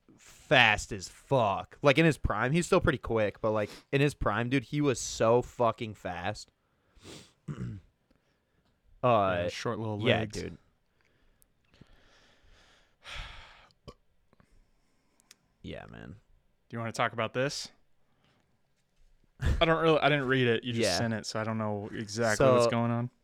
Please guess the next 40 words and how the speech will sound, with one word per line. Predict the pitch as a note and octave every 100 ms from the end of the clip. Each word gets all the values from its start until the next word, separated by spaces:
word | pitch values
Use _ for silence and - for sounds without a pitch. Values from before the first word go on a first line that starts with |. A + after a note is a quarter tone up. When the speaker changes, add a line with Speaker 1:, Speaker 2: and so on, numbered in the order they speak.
| _ _
Speaker 1:
<laughs> | _ -
I | D#3 - - A#3 - G#3 E3+
just | - F3+ -
saw | D3 C#3+ C3
this. | A#2 A#2+
I | B2
just | A#2
sent | B2 A#2
it |
to | -
you. | G#2+ - _ - - -
So | - C#3
it | C3
says, | C#3+ B2 A#2
"Texas | - D#3+ D#3 D#3+ D3
woman | D3 D3+ D3
becomes | C3+ B2+ C3+ A#2+
pregnant | - C#3 B2+ A#2 A#2
while | A2+ A2+
Speaker 2:
<laughs> | G#2+
Speaker 1:
being | C3 A#2+
Speaker 2:
It | B2
is. |
Speaker 1:
pregnant, | C3+ B2+ D3+ A#2+ G#2 - - -
gives | C3+ C3+ B2+
birth | A2+ C#3 C3+ -
to | B2+
twins." | - B2 A2+ G2+ G2 F#2+ - _ _ _ _ _ _ _ _ _
Scroll | - - D3+ D3+
down | C3 A#2+
on | G#2+ G2+
this. | G2 -
Let's | B2
read | A#2 B2 A#2+
a |
little | A2+ G#2+
bit | G#2 G2+
of |
this | G2 F#2
article. | F#2+ E2 E2 E2+